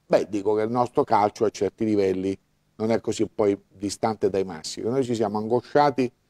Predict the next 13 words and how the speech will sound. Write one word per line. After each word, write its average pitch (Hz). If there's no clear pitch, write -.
che 110
certe 127
volte, 117
l'ho 98
detto 107
anche 104
l'anno 101
scorso 113
quando 90
ci -
fu 95
l'eliminazione 101
abbastanza, 98